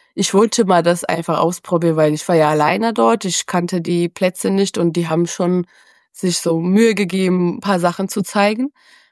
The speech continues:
Was ich aber auch nicht so lange durchgehalten habe. Ich denke, ich war zu müde. Ich hab nur so ein, bis ein Uhr oder so und dann bin ich einfach schlafen <laughs> gegangen. Vielleicht doch zu alt geworden, hab ich mir gedacht.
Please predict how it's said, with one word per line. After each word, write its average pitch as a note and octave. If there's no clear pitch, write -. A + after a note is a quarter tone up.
Was G3
ich G3
aber F3
auch E3+
nicht F#3+
so F3
lange E3
durchgehalten E3
habe. E3
Ich -
denke, F#3+
ich A3
war F3+
zu F3+
müde. A3
Ich G#3+
hab F#3
nur A3
so F#3+
ein, G3
bis G#3
ein G#3+
Uhr B3+
oder C4
so C#4
und A#3+
dann F#3
bin F#3+
ich A3
einfach G3
schlafen G3+
<laughs> -
gegangen. A#3+
Vielleicht A3
doch C#4
zu C4
alt F#3
geworden, F3+
hab E3+
ich F3
mir F3+
gedacht. F3+